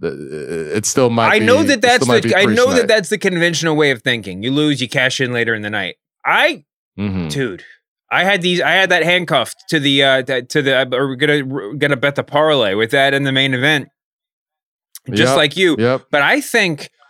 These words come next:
Speaker 2: well, in my head, Damian was winning.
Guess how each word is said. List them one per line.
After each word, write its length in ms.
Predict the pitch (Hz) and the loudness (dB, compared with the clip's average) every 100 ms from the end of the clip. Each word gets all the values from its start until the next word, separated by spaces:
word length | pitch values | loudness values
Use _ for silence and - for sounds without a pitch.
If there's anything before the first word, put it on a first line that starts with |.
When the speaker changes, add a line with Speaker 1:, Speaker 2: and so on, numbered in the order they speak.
| _ _ _ _ _ _ _ _ _ _ _ _ _ _ _ _ _ _ | _ _ _ _ _ _ _ _ _ _ _ _ _ _ _ _ _ _
Speaker 2:
well, 220 | 180 208 214 | 2 4 4
in 80 | |
my 220 | 190 220 269 | 4 4 4
head, 320 | 226 202 160 | 4 2 2
Damian 340 | 165 160 147 | 2 2 0
was 140 | 131 117 | 0 -4
winning. 240 | 113 90 | -4 -6